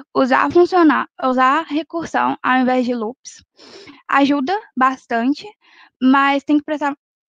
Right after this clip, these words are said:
se você tiver usando Java, é muito importante prestar atenção com, é, em quanto de memória você vai, é, gastar ali naquela recursão, se ela for uma recursão muito mais complexa, muito mais profunda, pode causar algum problema de memória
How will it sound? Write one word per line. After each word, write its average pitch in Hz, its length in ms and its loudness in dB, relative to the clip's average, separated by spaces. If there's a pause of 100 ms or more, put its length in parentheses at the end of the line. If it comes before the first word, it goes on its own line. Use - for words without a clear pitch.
(160)
se 302 120 -10
você 339 220 -4
tiver 269 200 -2
usando 262 360 0
Java, 254 520 -2
é 262 100 -2
muito 285 240 0
importante 302 560 -4
prestar 277 260 -4
atenção 277 760 0
com, 285 520 2
é, 254 480 -4 (560)
em 285 120 4
quanto 330 440 0
de 320 100 0
memória 269 500 0
você 285 240 -4
vai, 247 500 -4
é, 240 560 -4
gastar 247 520 -2
ali 285 120 0
naquela 247 300 -4
recursão, 262 420 -4
se 277 80 -4
ela 247 80 -2
for 269 100 -4
uma 254 100 2
recursão 254 280 -4
muito 320 200 -2
mais 294 140 -2
complexa, 247 460 -6
muito 262 280 -2
mais 254 360 -2 (500)
profunda, 262 760 2 (380)
pode 269 300 2
causar 277 320 -2
algum 285 220 2
problema 277 280 -2
de 269 100 0
memória 277 600 -2